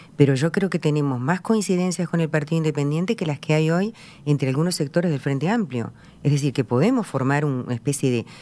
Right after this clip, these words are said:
frente chico que hoy constru-, está construido en base a cuatro grupos,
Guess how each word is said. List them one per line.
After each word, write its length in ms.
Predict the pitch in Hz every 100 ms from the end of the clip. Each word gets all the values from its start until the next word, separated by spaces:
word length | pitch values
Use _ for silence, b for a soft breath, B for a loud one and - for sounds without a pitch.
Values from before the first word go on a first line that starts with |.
| B
frente 500 | - 170 175 156 139
chico 460 | - - 170 165 139
que 100 | 139
hoy 60 |
constru-, 500 | 143 147 131 - 131 -
está 260 | 117 139
construido 440 | 139 131 - 135 143
en 100 | 127
base 380 | 135 - 131 B B B -
a 240 | 113 117 110
cuatro 340 | 143 139 135
grupos, 520 | 131 135 165 202 -